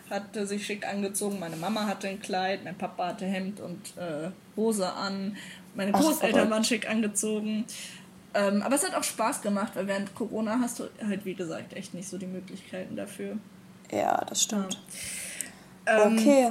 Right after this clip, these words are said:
Speaker 2: ja, was
Speaker 1: nee, aber
Speaker 2: gibt's
Speaker 1: sonst
Speaker 2: sonst
Speaker 1: passiert
Speaker 2: so?
Speaker 1: nicht so viel. Also ich mach grad so ein Uni-Projekt, äh, das ist total verrückt, dass ich, <laughs> eigentlich hätte ich's ja letztes Semester schon machen sollen, aber Corona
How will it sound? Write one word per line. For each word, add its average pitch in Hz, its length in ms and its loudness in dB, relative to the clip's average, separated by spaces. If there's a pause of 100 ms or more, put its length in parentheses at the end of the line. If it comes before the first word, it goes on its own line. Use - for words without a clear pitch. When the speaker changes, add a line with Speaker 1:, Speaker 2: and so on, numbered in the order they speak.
(140)
Speaker 2:
ja, 214 200 10
was 220 100 8
Speaker 1:
nee, 285 80 8
aber 269 40 10
Speaker 2:
gibt's 240 120 6
Speaker 1:
sonst 269 140 8 (100)
Speaker 2:
sonst - 20 8
Speaker 1:
passiert 285 280 8
Speaker 2:
so? 277 120 8
Speaker 1:
nicht 285 120 6
so 269 240 2
viel. 214 300 2
Also 214 200 2
ich 214 240 -2
mach 226 220 2
grad 214 220 0
so 196 80 -2
ein 202 80 -2
Uni-Projekt, - 1080 0
äh, 202 240 2
das 202 200 -4
ist - 140 -8
total 220 280 -4
verrückt, 208 420 -4
dass 202 140 -4
ich, - 280 -4 (300)
<laughs> - 300 -6
eigentlich 247 180 6
hätte 262 140 4
ich's 254 80 4
ja 226 80 4
letztes 277 320 4
Semester 247 400 2
schon 226 180 0
machen 233 300 2
sollen, 220 400 2
aber 185 240 -2
Corona 208 680 -2